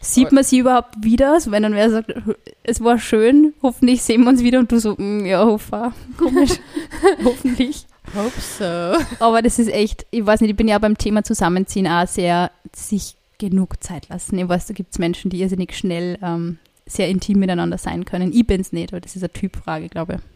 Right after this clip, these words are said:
Speaker 2: Ich glaub auch, dass es eine Typfrage ist, aber ich bin halt, ich glaub, gut Ding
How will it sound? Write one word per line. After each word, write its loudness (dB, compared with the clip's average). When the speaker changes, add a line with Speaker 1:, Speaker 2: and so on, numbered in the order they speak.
Speaker 2:
Ich -6
glaub -4
auch, -8
dass -18
es -18
eine -8
Typfrage -8
ist, -12
aber -12
ich -12
bin -8
halt, -4
ich -14
glaub, -6
gut -6
Ding -2